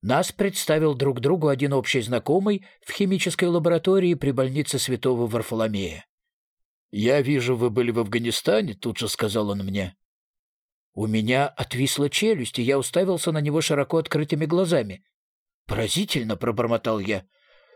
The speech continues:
«Ну, это пустяки», сказал мне облаченный в белый лабораторный халат незнакомец, которому было суждено стать моим другом.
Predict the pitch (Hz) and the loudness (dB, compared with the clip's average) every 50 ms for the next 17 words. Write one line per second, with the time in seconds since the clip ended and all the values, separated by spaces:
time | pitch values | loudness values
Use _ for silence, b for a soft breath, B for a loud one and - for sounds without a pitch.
0 | b b - - 143 214 233 - - 131 113 - 139 - - 117 - - - 120 | b b -8 -4 -2 -2 -2 0 -2 -2 0 -2 -4 -4 -4 -4 -4 -2 -4 -4
1 | 110 - - 202 262 - - - - - 135 110 117 117 113 110 117 117 117 113 | -6 -2 -2 -2 -2 -4 -6 -10 -4 -2 -2 0 0 0 0 0 0 0 0 0
2 | 104 117 120 110 - 143 131 120 120 117 110 101 101 127 131 117 113 113 113 110 | 2 0 -2 0 0 0 0 2 0 0 -2 0 0 0 2 2 2 0 0 0
3 | 107 113 113 110 - 127 113 107 110 113 - - 117 113 113 107 - - 104 95 | 0 0 -2 0 0 0 -2 0 -2 -4 -2 0 0 0 0 0 -2 -4 -8 -6
4 | 90 107 107 - - 208 214 208 - - - b b b b b b b b _ | -4 -4 -2 0 0 0 0 -2 -4 -4 -10 b b b b b b b b _
5 | - 175 170 - 214 202 196 190 190 160 143 156 160 160 - - 143 131 120 127 | -2 -2 0 2 2 2 2 2 2 2 2 2 2 2 2 0 -2 0 0 0
6 | 120 131 135 - - 127 123 120 - 123 117 117 117 120 117 110 104 110 113 113 | 0 0 0 0 0 0 0 0 0 0 0 0 0 0 -2 -2 -2 0 0 0
7 | 110 98 104 98 92 - | -2 -2 -4 -6 -6 -10